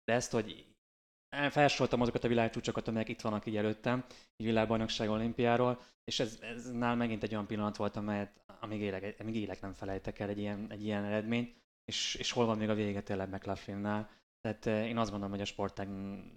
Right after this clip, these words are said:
királynőjét láthatjuk, és akár még láthatjuk akár tíz évig. De hogy akkor besz-, beszéljek másról is, vagy másokról, Shelly-Ann Fraser-Pryce, én őt tudom mondani, sprint számban, hogy valaki egyéniben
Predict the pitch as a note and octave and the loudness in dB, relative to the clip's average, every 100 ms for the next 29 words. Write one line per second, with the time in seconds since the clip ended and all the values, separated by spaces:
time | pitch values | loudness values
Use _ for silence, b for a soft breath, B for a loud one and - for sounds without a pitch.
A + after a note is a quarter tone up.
0 | - - - _ - G2+ G2 G2+ G2 G2 | -18 -20 -20 _ -6 -2 0 0 -2 -4
1 | - A2+ G#2 - G#2+ - A#2+ - _ _ | -6 -4 -4 -4 -4 -2 -2 -4 _ _
2 | - - - G#2+ G2+ G2+ - G#2 G2+ - | -10 -10 -6 -6 -4 -4 -4 -8 -8 -6
3 | G2+ - F#2+ F#2 F2+ F2+ F#2+ _ _ _ | -6 -6 -8 -8 -10 -12 -16 _ _ _
4 | - A2 A2 - A#2+ B2+ B2+ - - A#2+ | -2 2 2 2 0 2 0 -2 -2 -2
5 | - A#2 G#2+ A2+ A2+ - B2 B2+ - - | 0 0 0 2 0 2 2 2 -2 -12
6 | _ _ - G#2 A2+ A#2 C3 - A#2+ B2+ | _ _ -8 0 2 2 0 4 4 4
7 | - _ _ _ _ _ _ _ _ _ | -2 _ _ _ _ _ _ _ _ _
8 | _ _ - - C3+ A2+ G#2 G#2+ G2+ G2 | _ _ -2 2 4 2 0 0 0 0
9 | G2+ F#2+ - B2+ A#2 A2 A#2 A2 G#2+ A2 | -2 -4 -6 -2 -2 -2 -2 -2 0 0
10 | A2+ A#2 B2+ _ _ _ _ _ C2+ C2+ | 0 0 -4 _ _ _ _ _ -16 -16
11 | _ _ _ _ _ _ _ _ - - | _ _ _ _ _ _ _ _ -2 4
12 | D#3+ - C3+ A2 G#2+ G2+ G2+ A#2 G#2+ A#2+ | 4 6 4 6 4 2 0 0 6 6
13 | A2+ B2+ D3 B2 B2 A2 G#2 G2 G2+ | 4 0 0 0 0 0 0 -2 -6